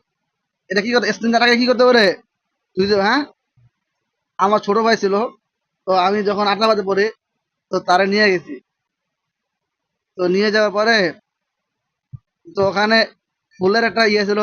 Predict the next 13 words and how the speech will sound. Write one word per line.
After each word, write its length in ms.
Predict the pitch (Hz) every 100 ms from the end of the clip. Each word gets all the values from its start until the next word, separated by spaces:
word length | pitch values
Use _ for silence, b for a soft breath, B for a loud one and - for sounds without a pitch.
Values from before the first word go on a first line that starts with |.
| 190
গেট 120 | 175 -
ছিল, 100 | 214 220 240 _ _ _ 180
ওই 80 | 180
গেটের 260 | 156 185 220
মধ্যে 200 | 220 208 185 147
গড়া 140 | 202 220
আছে 120 | 208 202
না, 60 | 175
গড়া? 180 | 202 208 202 _ _ _ _ _ _ - - _ _ _ _
গড়া 160 | 196 233
আছে 100 | 220 226
না 60 |
রে? 80 | 208